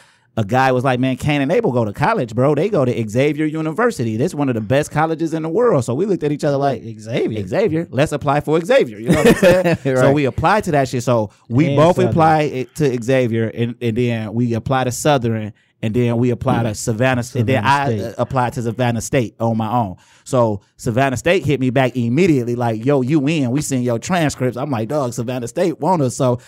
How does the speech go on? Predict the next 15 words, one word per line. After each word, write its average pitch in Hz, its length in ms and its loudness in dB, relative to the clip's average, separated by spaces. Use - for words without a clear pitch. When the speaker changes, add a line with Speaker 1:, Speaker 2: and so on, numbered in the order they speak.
Speaker 1:
but 95 80 -4
we 127 140 2
like, 117 160 -2
"No, 120 220 0
we 127 40 2
go 120 140 0
see 135 120 -2
what 123 120 0
this 120 100 -4
Xavier 131 300 2
shit 113 200 -4
come 113 160 -2
back." 98 200 -4
They 139 140 0
like, 113 300 -4